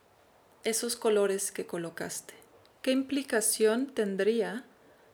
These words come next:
a nivel físico el que tengas esos colores presentes en tu cuerpo? Y dentro de esta gama que tenemos entre la salud y la enfermedad,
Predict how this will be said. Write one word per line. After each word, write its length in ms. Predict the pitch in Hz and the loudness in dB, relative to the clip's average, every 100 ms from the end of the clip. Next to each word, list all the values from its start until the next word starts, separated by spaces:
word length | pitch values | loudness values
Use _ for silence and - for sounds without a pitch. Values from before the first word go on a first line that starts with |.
| _ | _
a 120 | - 196 | -8 -2
nivel 360 | 202 202 202 | 4 4 4
físico 720 | 196 233 240 - 202 - 165 160 - _ _ _ - | 2 -4 -2 -2 -6 -8 -12 -12 -18 _ _ _ -12
el 140 | 185 | -4
que 100 | 190 | -4
tengas 420 | 190 190 185 190 | -2 -2 -2 -4
esos 300 | 185 - 190 | -6 -6 -6
colores 580 | - 180 180 208 214 208 | -4 0 2 4 4 0
presentes 640 | - 180 - 165 170 170 | -4 -2 -2 -2 -2 -4
en 80 | 165 | -6
tu 160 | - 170 | -8 -8
cuerpo? 460 | - 170 - - - _ _ _ _ _ _ _ _ - - - _ _ _ _ _ _ _ _ _ - - _ _ _ - _ _ _ _ _ _ _ _ _ _ - | -4 -4 -6 -18 -20 _ _ _ _ _ _ _ _ -20 -20 -20 _ _ _ _ _ _ _ _ _ -20 -20 _ _ _ -20 _ _ _ _ _ _ _ _ _ _ -6
Y 100 | 214 | 6
dentro 560 | 220 233 262 - 254 214 | 10 10 8 4 8 8
de 140 | 202 | 8
esta 320 | 196 - 202 | 6 4 4
gama 680 | 180 185 220 233 165 202 - | 6 4 4 4 2 -2 -6
que 100 | - | -6
tenemos 680 | 180 180 175 180 180 175 - | -2 -2 -2 -4 -4 -6 -6
entre 340 | - 170 170 170 | -6 -6 -2 0
la 160 | 170 | 0
salud 640 | 165 - 165 175 196 233 - | -2 -2 -2 0 0 0 -4
y 100 | - | -6
la 120 | 180 170 | -4 -6
enfermedad, 800 | 170 180 185 202 220 240 185 | -6 -6 -4 0 2 2 0